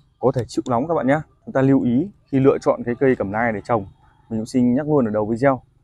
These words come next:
là cây cẩm nai này có thể chịu nóng nhưng không thể chịu lạnh được các bạn nhé. Đấy, nên chúng ta lưu ý ở những cái bà con ở tỉnh vùng, ờ, núi phía Bắc thì, ờ,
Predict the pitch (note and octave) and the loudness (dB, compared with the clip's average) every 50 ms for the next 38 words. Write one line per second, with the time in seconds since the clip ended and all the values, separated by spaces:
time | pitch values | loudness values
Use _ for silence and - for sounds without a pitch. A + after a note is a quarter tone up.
0 | _ _ _ _ - A2+ A2+ - C#3 C3+ - A#2+ G#2 G#2 A2+ B2+ B2+ A#2+ A2 - | _ _ _ _ -10 -8 -6 -2 -2 0 0 0 0 0 0 0 0 0 -2 -2
1 | B2 - B2 G#2+ - - - E2+ B2+ B2 C#3 F#3 - _ _ _ _ _ _ _ | -4 -4 -4 -6 -8 -6 -4 0 0 0 0 0 -6 _ _ _ _ _ _ _
2 | _ - C3 B2+ C3 C3 B2+ B2 - C#3+ C3 - A2 F2+ F2+ - - - C3 C3 | _ -4 0 0 2 2 0 0 0 -2 -2 -4 -6 -10 -8 -8 -6 -4 -4 -4
3 | - B2+ B2 A2+ G#2+ C3 C3 A2 A#2 C3 C#3+ - _ _ _ _ _ _ _ _ | -2 -2 -2 -2 0 -2 -2 -2 -2 -4 -4 -6 _ _ _ _ _ _ _ _
4 | _ _ _ - G#2 A2 A#2+ A#2 A2+ G#2+ G2+ A#2 A2 A2 G#2+ G#2+ A2 A#2 A2+ G#2+ | _ _ _ -12 -8 -8 -8 -8 -8 -8 -6 -6 -4 -4 -2 -2 0 -2 0 0
5 | A2 A2 A#2+ D3+ - _ _ _ _ _ - G2+ G#2 G2+ G#2+ A#2+ B2 B2 A2+ G#2+ | -2 -2 -2 -4 -8 _ _ _ _ _ -8 -6 -4 -4 -2 -2 0 0 2 2
6 | G2+ - A#2 A2+ A2+ G#2 G2+ - - F#2+ F#2 F2+ F2+ F#2 F#2+ G2 G2+ G#2 G2 G2 | 2 2 0 0 0 -2 -4 -6 -6 -8 -6 -6 -8 -8 -8 -8 -8 -8 -10 -12
7 | G2 - _ _ - G#2+ G#2+ G#2 G#2 G2+ G2+ G2+ G2 G#2+ A2+ - C3 A#2 D#3+ F#3+ | -16 -20 _ _ -10 -10 -8 -8 -8 -8 -8 -6 -6 -6 -6 -4 -2 0 0 0
8 | - _ _ _ _ _ _ _ _ _ _ _ _ _ _ - G#2 G2+ G2 G2 | -2 _ _ _ _ _ _ _ _ _ _ _ _ _ _ -10 -8 -6 -6 -4
9 | G2+ G2 G2 G2 G2 G2 F#2+ | -4 -4 -4 -4 -6 -8 -10